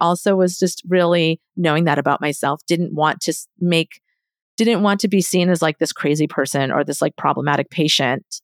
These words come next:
in this environment that I was reliant upon. So I don't think I made a big deal about it,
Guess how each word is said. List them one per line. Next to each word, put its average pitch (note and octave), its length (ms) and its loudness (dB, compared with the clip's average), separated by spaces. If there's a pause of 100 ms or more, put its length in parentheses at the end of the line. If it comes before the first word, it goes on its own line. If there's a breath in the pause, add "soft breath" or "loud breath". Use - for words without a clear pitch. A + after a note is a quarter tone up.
in D#3 180 0
this D3 320 -2
environment C#3 840 -2
that C#3 240 0 (500)
I D#3 140 2
was B2+ 420 -4
reliant E3 720 2
upon. C3+ 540 -2
So G3+ 420 2
I B3 140 2
don't F4+ 200 0
think G#3 200 0
I F#3+ 80 2
made E3+ 180 2
a D#3+ 60 0
big D#3 200 -2
deal D3+ 220 2
about C#3+ 300 2
it, C#3 200 0